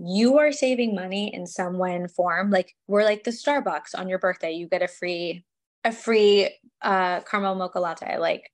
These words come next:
<laughs> so that's kind of what, what our vision was, because I just felt like there wasn't a space to make, for a place for actors to go and to make it as accessible as possible to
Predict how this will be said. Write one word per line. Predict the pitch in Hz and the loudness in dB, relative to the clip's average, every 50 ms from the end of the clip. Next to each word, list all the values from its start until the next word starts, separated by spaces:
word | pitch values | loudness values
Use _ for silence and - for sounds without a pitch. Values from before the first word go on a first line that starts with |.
| - | -2
<laughs> | 254 233 - _ _ - - _ _ - - _ _ _ _ _ _ _ _ _ _ _ _ _ _ _ _ _ _ - - 480 494 494 466 440 415 381 392 - | -2 -2 -2 _ _ -20 -20 _ _ -20 -20 _ _ _ _ _ _ _ _ _ _ _ _ _ _ _ _ _ _ 0 2 2 2 2 2 0 0 -2 -2 -6
so | - - - 247 247 240 226 208 - - 208 202 | -4 0 2 2 2 2 -2 -6 -8 -12 -6 -2
that's | 247 240 254 269 269 - | 0 2 2 0 -2 -4
kind | - 302 302 285 277 | -8 -6 -4 -2 -2
of | 277 254 233 214 - - | -2 -4 -4 -8 -12 -12
what, | - 185 190 208 196 190 - - _ _ - - - _ | -10 -6 -2 -2 -2 -2 -4 -6 _ _ -20 -20 -20 _
what | - 202 202 - - - _ - | -4 -2 -2 -2 -2 -6 _ -10
our | 202 196 190 190 190 190 190 - _ _ _ _ _ - | -8 -6 -4 -2 -2 -2 -4 -6 _ _ _ _ _ -6
vision | 220 233 226 226 214 208 196 | -4 -4 -4 -6 -8 -8 -6
was, | 190 190 185 - | -8 -8 -8 -10
because | - 196 - 208 | -10 -8 -6 -4
I | 214 | -4
just | 214 269 277 - - | -4 -6 -6 -6 -4
felt | 247 - | -4 -2
like | - 196 190 190 - _ _ _ _ _ _ - | 0 0 0 0 -2 _ _ _ _ _ _ 2
there | 202 196 | 2 4
wasn't | 196 202 202 196 208 202 196 | 4 4 2 2 0 -2 -6
a | 196 | -6
space | 190 - - - 185 185 180 180 175 - - - - | -6 -6 -2 0 0 0 0 -4 -8 -10 -14 -14 -10
to | - | -8
make, | 190 185 180 175 175 175 170 - _ _ _ - - - - - _ _ _ _ _ _ _ _ _ _ _ _ _ _ - _ _ - | -8 -6 -6 -6 -6 -6 -8 -12 _ _ _ -20 -20 -20 -20 -20 _ _ _ _ _ _ _ _ _ _ _ _ _ _ -20 _ _ -6
for | - - 202 | 0 0 0
a | 196 | 2
place | - 226 202 196 - - - - | 2 2 2 2 0 -2 -6 -2
for | - 185 | -2 0
actors | - - 156 - - - 185 202 196 170 175 170 - - - - - - - - - | 0 -2 -4 -6 -4 -2 -2 -2 -2 -2 -4 -6 -10 -14 -18 -20 -20 -20 -20 -18 -8
to | - 226 220 202 180 | -4 -2 0 2 4
go | 196 196 190 185 185 180 175 175 175 - - | 4 4 4 4 4 4 2 2 0 -2 -2
and | 202 190 190 | -4 -4 -2
to | - - 202 | -2 -2 -2
make | 190 180 175 - | -2 -2 -2 -2
it | 175 | -2
as | 170 165 170 | -2 -2 -4
accessible | 180 - - - - - - - - - - | -6 -8 -8 -8 -8 -8 -10 -10 -6 -4 -4
as | - - | -4 -6
possible | - - - - - - - - - 196 196 - _ - | -8 -16 -14 -14 -14 -10 -8 -6 -6 -6 -8 -12 _ -4
to | - 240 226 208 | 0 0 2 2